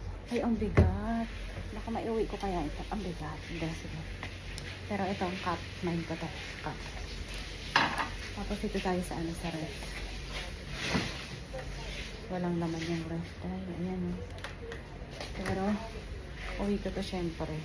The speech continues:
Yung mga ganito. Uwi ko yan. Uwi ko muna dito. Tapos ito. Uwi ito.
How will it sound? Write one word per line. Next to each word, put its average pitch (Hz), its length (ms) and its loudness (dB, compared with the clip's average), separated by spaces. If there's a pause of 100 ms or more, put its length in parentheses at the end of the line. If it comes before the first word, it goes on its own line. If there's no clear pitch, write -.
(140)
Yung 180 160 -2
mga 170 220 0 (100)
ganito. 156 340 0 (760)
Uwi 175 220 0
ko 170 160 -2
yan. 156 200 0 (920)
Uwi 175 160 0
ko - 100 -2
muna 170 220 4
dito. 139 320 -2 (1400)
Tapos 208 320 -2 (100)
ito. 202 200 -2 (420)
Uwi 226 180 6
ito. 202 160 -2